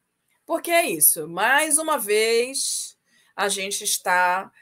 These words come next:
nas mãos de um plano, ahn, neoliberal, capitalista até o osso, de colocar uma rede de internet a qual o brasileiro em si, aquele que é a maioria do,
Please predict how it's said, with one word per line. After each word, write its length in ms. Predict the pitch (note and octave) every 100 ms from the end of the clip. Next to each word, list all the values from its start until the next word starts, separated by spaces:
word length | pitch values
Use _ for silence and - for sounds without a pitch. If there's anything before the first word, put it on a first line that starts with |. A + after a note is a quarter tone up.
| _ -
nas 240 | D4 B3+
mãos 540 | G3 F3+ F3 F3 F#3+
de 100 | G3
um 120 | D4+ G4+
plano, 760 | - F#3 E3+ D#3+ E3+ A#3 B4+ _ _ _ _ _ _ _ _ _ -
ahn, 840 | F#3 F3+ E3+ D#3+ D#3 D#3 D#3 C3+ -
neoliberal, 1300 | B3 C4+ C4+ D#4+ C4+ A#3+ G3+ F3 D#3+ D#3+ F3 D4 G4+ _ _ _ _
capitalista 680 | D4 D#4 - C#4+ A#3+ A#3+ -
até 380 | - _ F3+ F#3+
o 280 | A#3+ E3 D#3+
osso, 300 | - - A4+ C5 _ _ _ _ _ _ _ _ _ _
de 140 | - A#3+
colocar 800 | D#4+ D4 C4 C4 F3+ D3+ C3+ - -
uma 220 | F#3+ G3
rede 480 | G3+ F#3+ F3+ F3 E3+
de 140 | E3+
internet 720 | E3+ D#3+ F#3+ G3 D4 D#4 C4+
a 100 | A#3+
qual 340 | C#4+ C4+ C4+ C4+
o 200 | D4+ D#4+
brasileiro 640 | D#4 D#4+ D4 C#4+ C#4 C#4
em 120 | C#4+
si, 560 | D4 - B3+ A#3+ D#4 -
aquele 600 | G#3+ A3 - G#3+ G3 F#3+
que 260 | G3 F#3+ F3
é 60 | D#3+
a 140 | D#3
maioria 680 | E3+ C#4+ A4+ A4 F#4+ D#4+ C4
do, 440 | B3+ A#3 G#3+